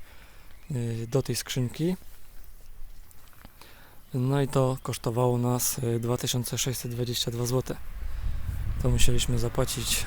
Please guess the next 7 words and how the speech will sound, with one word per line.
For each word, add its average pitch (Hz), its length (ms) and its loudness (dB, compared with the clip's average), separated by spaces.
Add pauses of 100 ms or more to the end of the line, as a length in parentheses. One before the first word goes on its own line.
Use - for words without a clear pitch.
(140)
gazowni. 131 480 2 (880)
No 147 160 4
a 143 40 4
teraz 131 480 2 (220)
wykonanie 127 520 0
tutaj, 120 300 -4
e, 117 60 -4